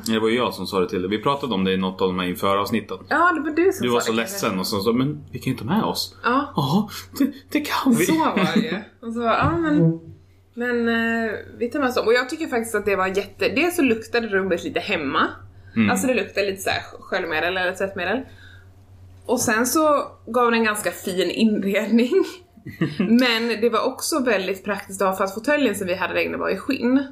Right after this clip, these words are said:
Speaker 1: Mm.
Speaker 2: Eller någon typ av läderimitation eller vad det nu var. Ehm, men
Speaker 1: Material som klistrar när du sitter med hud mot
Speaker 2: Precis,
Speaker 1: det, i alla fall.
Speaker 2: och sitter man då i den här lilla sjukhuströjan med knäppning fram så är det ganska skönt att slänga upp det där påslakanet och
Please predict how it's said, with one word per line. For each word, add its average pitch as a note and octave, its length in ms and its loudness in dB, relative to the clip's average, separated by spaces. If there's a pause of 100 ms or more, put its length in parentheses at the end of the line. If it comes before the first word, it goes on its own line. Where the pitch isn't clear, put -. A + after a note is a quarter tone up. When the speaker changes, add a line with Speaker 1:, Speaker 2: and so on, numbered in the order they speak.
(120)
Speaker 1:
Mm. A#2 180 4
Speaker 2:
Eller E3+ 160 2
någon E3+ 220 -2
typ - 160 -8
av - 160 -2
läderimitation - 1000 -6
eller C2 100 -6
vad - 120 -4
det - 40 -6
nu C#2 80 -6
var. B1+ 140 -6 (440)
Ehm, E3+ 640 -4 (180)
men G3 440 0
Speaker 1:
Material G#2+ 500 -2
som G2 160 -4
klistrar G#2+ 440 -2
när F#2 140 -4
du F#2 80 0
sitter F#2+ 400 0
med G2 260 -2
hud B2 200 -4
mot G3 100 -4
Speaker 2:
Precis, C4 260 4
Speaker 1:
det, A#3 60 4
i G3 40 4
alla - 80 -2
fall. G#3 100 0
Speaker 2:
och A#3+ 80 2
sitter C4+ 320 -2
man D4 160 4
då F#3+ 160 2
i F#3+ 60 4
den F#3+ 140 0
här F#3 100 0
lilla F#3 300 0
sjukhuströjan - 1700 -2
med F3 140 -2
knäppning F3 480 -4
fram F#3 320 -4
så - 120 -4
är F#3 120 0
det F#3 60 0
ganska F3+ 280 -2
skönt F3 200 -4
att - 100 -12
slänga F#3 200 -2
upp D#4+ 180 0
det E4 60 -4
där A#3 80 0
påslakanet F3+ 640 -4
och - 40 -16